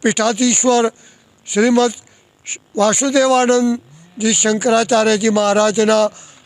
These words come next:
હસ્તે કરવામાં આવશે. આ બંનેનું લોકાર્પણ કાર્યક્રમ તારીખ અગિયાર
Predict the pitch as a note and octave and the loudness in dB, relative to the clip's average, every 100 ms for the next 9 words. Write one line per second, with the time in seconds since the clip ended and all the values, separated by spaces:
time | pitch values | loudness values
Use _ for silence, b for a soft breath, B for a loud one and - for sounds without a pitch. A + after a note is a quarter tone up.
0 | - F#3+ - A3 A3 G3 A3 A3 A3 A3 | -4 -4 -2 0 0 0 0 2 2 2
1 | A3+ A3 A3 A3+ A3+ B B _ C4 B3 | 2 0 0 0 -2 B B _ -2 0
2 | C4+ A#3+ B3 B3+ B3 B3 B3 - b b | 0 2 2 2 2 2 0 -4 b b
3 | b G#3 G3 F#3+ A#3 A#3+ C4+ B3+ B3 A3+ | b -2 -2 0 -2 -2 0 0 0 0
4 | A3+ G#3+ B3 A#3 G#3+ B B B - G#3+ | 0 0 -2 -2 -4 B B B -4 0
5 | A#3 B3 - B3+ A3+ A3 B B - G3+ | 0 -2 0 0 0 -4 B B -4 -4
6 | E3+ A3+ A#3 A#3 | 0 0 2 0